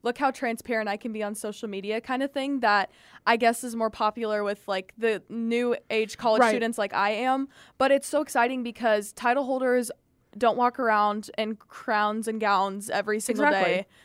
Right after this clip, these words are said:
Speaker 1: I'm in leggings and a jacket right
Speaker 2: Period.
Speaker 1: now. It's like, we are just, we're just normal people
Speaker 2: We
Speaker 1: living our
Speaker 2: are.
Speaker 1: normal lives. And do we get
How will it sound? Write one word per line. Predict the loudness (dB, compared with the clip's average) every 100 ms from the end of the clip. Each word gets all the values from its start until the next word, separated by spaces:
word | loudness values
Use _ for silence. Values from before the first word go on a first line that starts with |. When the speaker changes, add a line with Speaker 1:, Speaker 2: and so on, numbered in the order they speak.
| -2 2
Speaker 1:
I'm | 2
in | 2 -2
leggings | 0 -2 -2 -4 -4
and | -4
a | -4
jacket | -2 -2 -2 -4
right | -2 -2
Speaker 2:
Period. |
Speaker 1:
now. | -2 -4 -6 -6 -4
It's | -4 -2 0
like, | 0 0 -8 _ _ _
we | -6 0
are | 2 2
just, | -2 -6
we're | -4
just | -4 -4 -4
normal | -2 -2
people | -4 -2 -2
Speaker 2:
We | 0
Speaker 1:
living | 2
our | 4
Speaker 2:
are. | 2
Speaker 1:
normal | 0 0
lives. | 0 0 -2
And | -4 -2
do | -2
we | -2
get | -2 -4